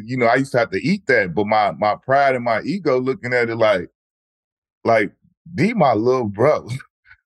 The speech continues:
Like, me and Keon, like, I was ranked higher than him, you know what I'm saying, coming out and all of this stuff. Like, so I didn't see anything like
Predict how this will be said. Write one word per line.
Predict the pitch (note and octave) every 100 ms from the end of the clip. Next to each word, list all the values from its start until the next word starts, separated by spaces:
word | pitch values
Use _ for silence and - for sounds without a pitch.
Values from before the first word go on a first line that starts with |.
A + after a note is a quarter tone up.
| _
Like, | A2+ B2 C#3
me | F3+
and | F#3+ E3
Keon, | G3 G#3+ E3 D3
like, | C3+ A#2+
I | F#3+
was | F#3+
ranked | E3+ D3 C#3
higher | F#3+ A3 F3+
than | D#3
him, | D#3 C#3+ C3
you | B2
know | D#3
what |
I'm | D3+
saying, | D3+ D3 C#3 B2+ -
coming | D#3 D3 C#3+
out | C#3 B2+
and | C#3
all | C3+
of | C3
this | B2+
stuff. | - C3 A#2+
Like, | A2+ A2
so | -
I | A2+ F3+
didn't | F3+ B2
see | - F3+ G#3+ F#3+ -
anything | E3+ F#3 D#3 - E3+ E3+ D#3
like | D#3